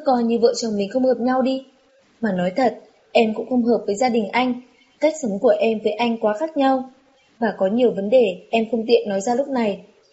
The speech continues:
vậy nên ly hôn là giải pháp tốt nhất cho đôi bên." "Anh yêu em thật sự, còn cô ấy, ý là Thảo." "Anh xin lỗi,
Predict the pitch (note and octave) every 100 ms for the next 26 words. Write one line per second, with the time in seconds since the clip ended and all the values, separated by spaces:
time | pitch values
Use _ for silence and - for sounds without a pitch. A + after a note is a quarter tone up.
0 | _ _ A#3 - A3 A3 A3+ A3 A#3+ A3+
1 | G#3+ F#3+ F#3+ A#3+ C#4+ D#4 D#4 D#4+ E4+ C4+
2 | B3 A#3+ C4 C4 A#3 - _ _ _ _
3 | _ _ _ - _ _ - B3+ B3 B3
4 | B3 A#3+ A#3+ A#3 C4 A#3+ - - _ _
5 | - A#3 G3+ A#3+ A#3+ A3+ A#3 C#4+ - _
6 | _ _ - A3 A#3+ C4 B3 B3 G3 F3+
7 | _ _ _ _ _ - A#3+ A#3+ A#3 A#3
8 | C#4